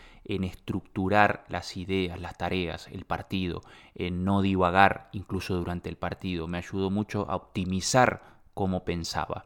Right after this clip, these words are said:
Yo te voy a dejar dos pinceladas del libro, dos ideas que creo que aplican mucho a nuestra profesión, pero te recomiendo el libro. La verdad que tiene mucho más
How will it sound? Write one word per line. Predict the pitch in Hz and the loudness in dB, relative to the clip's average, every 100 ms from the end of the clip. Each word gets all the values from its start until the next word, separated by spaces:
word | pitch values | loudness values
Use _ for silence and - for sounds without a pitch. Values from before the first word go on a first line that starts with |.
| - - - - - - - | -16 -20 -20 -20 -20 -14 -6
Yo | 147 | -2
te | 175 | 0
voy | |
a | 156 | 0
dejar | 113 127 - - - | 0 0 -2 -8 -6
dos | 110 - | -4 -4
pinceladas | - 117 101 85 85 117 101 90 | -4 -2 -2 -2 4 6 6 2
del | 87 87 | -2 0
libro, | 92 85 85 | -2 -2 0
dos | 87 101 - 104 | 4 4 2 -2
ideas | 98 98 107 120 123 - - - - | 2 6 6 4 0 -10 -20 -20 -6
que | 110 | -2
creo | 104 107 | 4 4
que | 104 | 4
aplican | 92 98 101 92 | 2 2 0 2
mucho | 101 98 90 | 2 0 -2
a | |
nuestra | 87 92 90 | -4 -4 -4
profesión, | 90 - 87 104 87 - - - - | -4 -6 -2 2 2 0 -20 -20 -8
pero | 87 87 | -4 -2
te | |
recomiendo | 85 85 87 95 | -4 -2 0 0
el | 85 | 2
libro. | 92 82 - | 0 -2 -4
La | 87 | -2
verdad | 85 90 | 0 0
que | |
tiene | 95 92 95 | 0 -2 -2
mucho | - 98 104 107 | -2 -2 0 0
más | 98 110 127 | 2 2 0